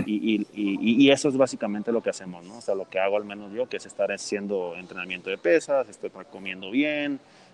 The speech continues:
eh, estar siempre pegado a la regla, estar conectado al básquet para,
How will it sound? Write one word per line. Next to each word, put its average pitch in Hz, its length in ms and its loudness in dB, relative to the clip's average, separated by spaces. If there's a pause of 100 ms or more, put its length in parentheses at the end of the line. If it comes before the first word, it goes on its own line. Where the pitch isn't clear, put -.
(120)
eh, 87 280 0
estar 104 240 2
siempre 107 360 0
pegado 104 420 6
a 104 40 2
la 95 120 0
regla, 110 320 0
estar 95 220 -6
conectado 107 500 -4
al 104 100 -4
básquet 107 360 -4
para, 92 400 -2